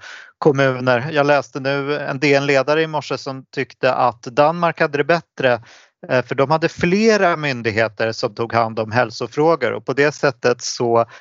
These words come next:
blev det lite <laughs> överlappning och folk kunde tycka lite olika, och därmed hade de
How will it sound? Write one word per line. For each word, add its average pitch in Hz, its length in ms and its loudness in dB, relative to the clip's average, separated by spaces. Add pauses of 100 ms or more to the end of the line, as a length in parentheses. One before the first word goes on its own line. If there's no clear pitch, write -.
blev 143 220 2
det 127 100 0
lite 139 200 -2
<laughs> - 0 -
överlappning 143 760 0
och 127 80 -8
folk 131 300 -4
kunde 127 340 -6
tycka 143 280 -6
lite 131 220 -4
olika, 131 680 0
och 120 180 -2
därmed 127 720 0
hade 117 220 0
de 110 380 -4